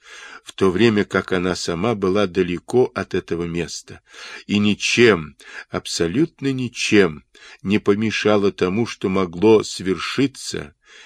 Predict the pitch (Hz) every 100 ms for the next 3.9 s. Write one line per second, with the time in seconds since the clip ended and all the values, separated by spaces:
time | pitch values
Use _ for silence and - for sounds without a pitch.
0 | - - 107 110 104 85 101 - 92 87
1 | - 82 73 - - - _ _ _ _
2 | _ _ _ _ _ _ _ - - -
3 | - - - 95 123 - 143 123